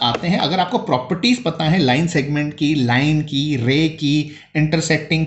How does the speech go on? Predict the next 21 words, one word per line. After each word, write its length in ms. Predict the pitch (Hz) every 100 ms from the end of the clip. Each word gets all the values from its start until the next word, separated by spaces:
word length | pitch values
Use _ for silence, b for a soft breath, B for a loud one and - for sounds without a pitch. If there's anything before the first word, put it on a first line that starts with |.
| -
पॉइंट्स 360 | 147 151 151
की, 200 | - 160 165 B B 180
तो 60 |
आप 240 | - 147 -
ये 280 | 156 - -
आसानी 380 | 127 - 113 110
से 160 | 101 117
आप 240 | 147 - - b b b _
कर 160 | 131 117
सकते 380 | - - - -
हो। 140 | - - B B _
तो 120 | 147
इसी 260 | 190 - 320
बेस 400 | 170 139 190 - 131
पे 180 | 123 196 -
आपकी 560 | 127 131 - - 170 175
एक 180 | 160 -
एक्सरसाइज 640 | - 147 127 143 180 196
है 340 | 131 139 - -
इस 360 | 127 - - -
चैप्टर 380 | 131 120 -